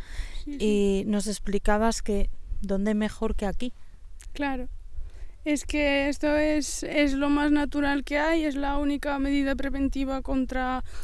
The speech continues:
Speaker 1: contra el despoblamiento y la más natural contra los incendios forestales. Si sacamos estas vacas de aquí, los caballos,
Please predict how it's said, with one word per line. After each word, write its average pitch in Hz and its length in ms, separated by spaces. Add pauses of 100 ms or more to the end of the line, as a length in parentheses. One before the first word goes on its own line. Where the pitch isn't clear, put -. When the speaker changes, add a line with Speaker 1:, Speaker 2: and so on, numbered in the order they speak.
(100)
Speaker 1:
contra 277 300
el 262 100
despoblamiento 285 1080 (500)
y 269 560
la 254 120
más 262 180
natural 269 440
contra 269 280
los 262 180
incendios 269 420
forestales. 269 720
Si 262 200
sacamos 269 640
estas 285 340
vacas 277 400
de 269 80
aquí, 277 380
los 269 180
caballos, 285 640